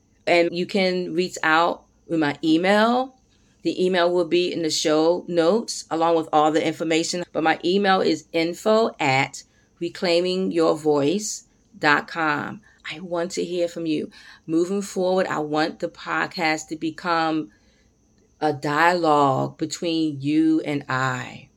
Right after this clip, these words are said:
If you read the blog posts on the site, make a comment. I have a space available where you can leave your comments. I want to hear from you.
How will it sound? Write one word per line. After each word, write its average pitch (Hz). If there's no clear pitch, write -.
If 180
you 180
read 190
the 170
blog 147
posts 214
on 160
the 151
site, 175
make 208
a 220
comment. 190
I 156
have 196
a 202
space 196
available 180
where 170
you 175
can 208
leave 160
your 180
comments. 175
I 175
want 170
to 170
hear 156
from 151
you. 147